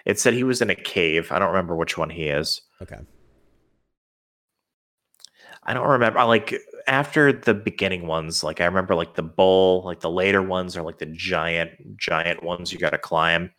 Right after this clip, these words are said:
Speaker 2: Well, the final one is, like,
Speaker 1: And
Speaker 2: is, like, a twenty-story tall giant.
Speaker 1: Yeah. Well, there's a couple that are, they get, like,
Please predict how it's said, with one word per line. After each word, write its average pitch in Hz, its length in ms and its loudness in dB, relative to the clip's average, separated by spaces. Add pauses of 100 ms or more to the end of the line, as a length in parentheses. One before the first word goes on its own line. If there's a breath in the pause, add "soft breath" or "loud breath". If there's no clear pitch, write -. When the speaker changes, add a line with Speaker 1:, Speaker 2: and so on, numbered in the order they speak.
(100)
Speaker 2:
Well, 139 100 -8
the 139 100 -6
final 170 480 -2
one 110 220 -6
is, 104 180 -10
like, 78 100 0
Speaker 1:
And 65 360 -4
Speaker 2:
is, 120 160 -10
like, 104 140 -10
a 87 120 -10 (360)
twenty-story 110 880 -10
tall 87 340 -10
giant. 82 460 -14 (1300)
Speaker 1:
Yeah. 76 380 2
Well, 120 160 4
there's 131 120 6
a - 60 4
couple 147 360 4
that 98 120 4
are, 95 160 0
they 95 220 -2
get, - 260 -8
like, - 320 -2